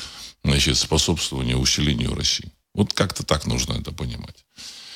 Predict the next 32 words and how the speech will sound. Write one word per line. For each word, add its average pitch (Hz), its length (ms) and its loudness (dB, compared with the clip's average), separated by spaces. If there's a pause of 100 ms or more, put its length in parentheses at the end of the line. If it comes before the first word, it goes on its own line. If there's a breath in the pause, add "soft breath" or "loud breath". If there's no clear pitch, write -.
(580 loud breath)
В - 100 -6
то 170 120 10
же 165 140 8
время 151 500 6 (140)
на 113 180 10
Западе 110 600 6
вот 92 180 4
это 87 220 6
заявление, 85 1040 8
э, 73 480 4
Байдена 101 680 8
о 82 60 6
том, 85 180 6
что 78 220 4
нужно 78 340 8
там, 69 280 4
значит, 65 360 0
э, 67 280 2
д-, 62 180 -4 (300)
ценное 104 400 10
указание 87 720 6
Байдена 71 640 4
вот 69 180 0
этому 64 500 -4 (260)
Зеленскому, 87 1000 6
значит, - 260 2
с - 100 2
тем, 73 220 4
чтобы 71 260 4
он 73 160 6
там, - 220 0 (500 loud breath)
значит, 78 600 6